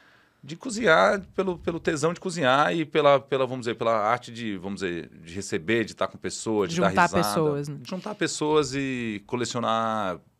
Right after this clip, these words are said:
Speaker 1: memórias. Eu acho que a boa mesa, no, no fim,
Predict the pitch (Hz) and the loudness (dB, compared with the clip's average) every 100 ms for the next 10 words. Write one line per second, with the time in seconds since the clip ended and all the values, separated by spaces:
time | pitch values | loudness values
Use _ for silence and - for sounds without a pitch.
0 | - 90 107 104 95 87 78 87 92 - | -14 -6 -2 0 0 0 -2 0 -2 -2
1 | 113 101 87 85 - - - 95 120 104 | -6 -6 -6 -12 -18 -6 -4 2 4 4
2 | 98 110 120 95 87 95 90 - - - | 2 -2 -2 -4 -8 -8 -12 -16 -20 -20
3 | - - _ - - - 92 95 - - | -20 -20 _ -20 -20 -18 -8 -8 -8 -4
4 | 120 120 | -4 -4